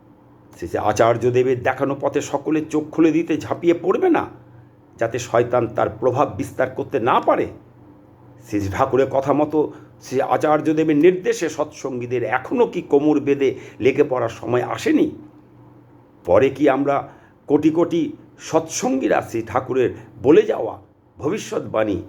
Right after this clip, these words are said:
অনুযায়ী প্রস্তুতির অভাবে ভয়ঙ্কর বিপর্যয়কে সামাল দিতে ব্যর্থ হওয়ার কারণে আফসোস করব না? আমাদের অপ্রস্তুতির কারণে এই উত্তরোত্তর অনৈক্য ও বিভেদ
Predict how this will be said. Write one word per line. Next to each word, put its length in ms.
অনুযায়ী 340
প্রস্তুতির 540
অভাবে 380
ভয়ঙ্কর 500
বিপর্যয়কে 760
সামাল 360
দিতে 200
ব্যর্থ 340
হওয়ার 360
কারণে 360
আফসোস 440
করব 360
না? 160
আমাদের 380
অপ্রস্তুতির 720
কারণে 320
এই 140
উত্তরোত্তর 640
অনৈক্য 420
ও 160
বিভেদ 360